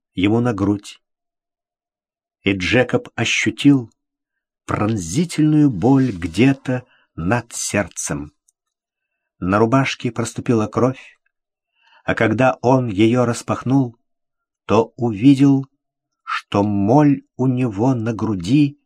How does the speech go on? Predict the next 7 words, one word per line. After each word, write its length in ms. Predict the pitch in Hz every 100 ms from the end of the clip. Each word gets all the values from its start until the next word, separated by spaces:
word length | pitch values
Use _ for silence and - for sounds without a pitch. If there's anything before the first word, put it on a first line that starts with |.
| _ _ _
ожила. 560 | - 120 113 117 113 - _ _ _ _ _ _ _ _ _ _
Пытаясь 720 | - 127 143 147 143 139 - -
её 340 | - 110 120
согнать, 640 | 131 127 117 139 135 - - _ _ _ _ _ -
Джекоб 520 | 82 90 139 135 139
схватил 540 | - - 113 - 147
моль 440 | 127 113 143 139